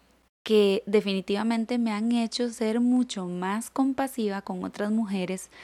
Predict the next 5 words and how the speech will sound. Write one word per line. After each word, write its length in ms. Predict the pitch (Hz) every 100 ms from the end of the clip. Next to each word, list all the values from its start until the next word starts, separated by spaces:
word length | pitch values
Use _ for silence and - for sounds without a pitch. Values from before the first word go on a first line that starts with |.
| - -
mucho 460 | 226 226 220 - 202
más 480 | 190 190 190 240 269
amorosa 800 | 311 320 311 247 214 190 190 208 - - - _
y 360 | 269 269 277 - -
paciente, 1080 | 208 196 196 - 226 247 269 262 - 180